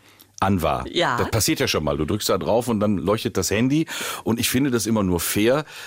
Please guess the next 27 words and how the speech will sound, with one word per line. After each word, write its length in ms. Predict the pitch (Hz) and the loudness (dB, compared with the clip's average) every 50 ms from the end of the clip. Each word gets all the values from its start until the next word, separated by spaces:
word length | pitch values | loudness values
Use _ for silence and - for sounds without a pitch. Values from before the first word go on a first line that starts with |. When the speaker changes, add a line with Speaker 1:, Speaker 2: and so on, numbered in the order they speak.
| - - - | -16 -12 -8
Speaker 1:
wenn 240 | 85 87 104 98 98 | -4 -2 0 2 2
mir 100 | 113 123 | 2 2
das 160 | 139 123 - | 2 0 0
passiert, 320 | - 123 - - 123 113 | -2 -2 -2 -2 -2 -2
wenn's 180 | - 107 95 - | -2 -2 -2 -2
mir 120 | 104 90 | 0 0
einer 160 | 101 101 92 | 2 2 2
sagt, 200 | 85 117 110 - | 0 0 -2 0
weil 100 | - 101 | 0 0
das 200 | 92 92 - - | 0 0 -2 -2
zieht 180 | - - 123 101 | -2 -2 -2 0
ja 80 | 117 95 | 2 2
den 140 | 92 92 - | 2 2 0
Akku 260 | 95 101 - - 85 | 0 -2 -2 -2 -2
leer. 360 | 71 71 65 - 76 95 123 131 - - - - - - - - - - _ _ _ _ _ _ _ - | 0 0 0 0 0 0 -2 -2 -8 -16 -20 -20 -20 -20 -20 -20 -20 -20 _ _ _ _ _ _ _ 0
Und 280 | 110 107 104 98 - - | 2 2 2 0 -2 -4
ich 240 | - 120 101 - - | -4 -4 -4 -4 -4
mache 380 | 120 110 120 120 117 107 139 123 | -4 -4 -2 0 0 2 2 2
da 80 | 127 | 2
auch 100 | 127 160 | 2 0
jemanden 380 | 147 120 143 117 101 95 92 85 | 0 2 2 2 2 2 0 0
drauf 180 | 87 90 90 95 | 0 0 0 0
aufmerksam, 400 | 98 98 98 101 95 104 104 110 | 0 0 0 0 0 0 0 0
„Hey, 200 | 101 87 120 127 | 2 2 2 2
du 160 | 98 85 82 80 | 2 2 0 0
hast 260 | 107 - - - - | 0 0 -2 -2 0
da 220 | 98 92 98 104 | 0 0 0 0